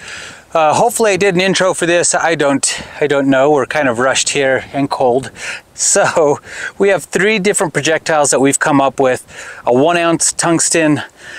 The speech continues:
fishing, uh, weight, I guess you could say. We also have a three-quarter tungsten fishing weight that's encased in an H D P E milk jug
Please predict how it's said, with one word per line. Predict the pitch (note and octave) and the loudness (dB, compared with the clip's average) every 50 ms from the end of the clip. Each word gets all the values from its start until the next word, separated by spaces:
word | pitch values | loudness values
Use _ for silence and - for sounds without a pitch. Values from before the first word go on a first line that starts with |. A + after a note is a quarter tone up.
| - - - - _ _ | -18 -20 -20 -20 _ _
fishing, | - - - F3+ D3 - - F3 E3 E3 E3 D3+ C#3 - - - - - - - - - - - - - - - _ _ _ _ _ _ - - - - - | -8 -4 -2 0 0 0 0 0 0 0 2 2 0 0 -2 -4 -8 -10 -12 -14 -16 -18 -20 -20 -20 -20 -20 -20 _ _ _ _ _ _ -20 -20 -16 -6 -2
uh, | C#3 C#3 B2+ B2+ B2 B2 | 0 0 2 2 2 2
weight, | A2+ B2 C#3+ E3+ G3+ F#3+ - D#3 | 2 2 2 0 0 0 0 0
I | D3+ D3+ | 0 2
guess | C#3+ D#3+ D#3+ - | 2 0 0 -2
you | - D3+ | -2 -2
could | D3 C3 - | -2 -2 -2
say. | - - D3 D3 D3+ D3 C3 _ _ - - - - - - - - - - - - - _ _ _ - | 0 0 2 2 2 0 -2 _ _ -20 -20 -20 -18 -18 -18 -18 -18 -20 -20 -20 -20 -20 _ _ _ -4
We | - C#3 C3+ C3+ | 0 0 2 4
also | C3+ C3+ C3 B2+ - - D3 A#2+ | 4 2 2 2 2 0 0 0
have | A2 B2+ C#3 B2+ A#2 | 0 0 0 0 0
a | B2 A#2+ | -2 -2
three-quarter | - - D#3 D3+ - - - D#3 C3 B2 A#2+ | -2 -2 -2 -2 -2 0 0 0 0 0 -2
tungsten | - - C#3+ C#3 C3+ - - C#3+ C3+ | 0 0 0 0 0 0 -2 -2 0
fishing | - D#3 C#3 - - D3+ C#3 B2+ | 0 -2 -2 0 0 0 2 2
weight | B2 C3 C#3 D3+ F#3 - - - _ - - - - - - _ - | 2 2 2 0 -2 -4 -6 -16 _ -20 -20 -20 -20 -20 -18 _ -4
that's | - D3 - - | -4 -2 -2 0
encased | D3+ C#3+ - - - F3+ G3 F#3+ - - - | -2 -2 -2 -2 -2 0 0 0 0 0 0
in | E3+ D3+ C#3 | 2 2 2
an | C3+ - - E3 | 0 0 -2 -4
H | F3+ F#3 - - - | -2 -2 -2 -2 -2
D | - E3 E3 - | 0 -2 -2 -2
P | - - F3+ F3 C#3+ - - | -2 -2 -2 -2 -2 -2 -2
E | D#3+ D#3 D#3 C#3+ C3+ C#3 C3+ A#2+ - - _ _ _ _ _ _ _ _ - | -2 -2 0 0 0 0 0 -2 -6 -12 _ _ _ _ _ _ _ _ -4
milk | - D#3 F#3+ A3 G#3 - - | -2 0 0 0 0 -4 -4
jug | - C#3+ B2 C3 C3+ C#3 | -2 0 2 2 0 0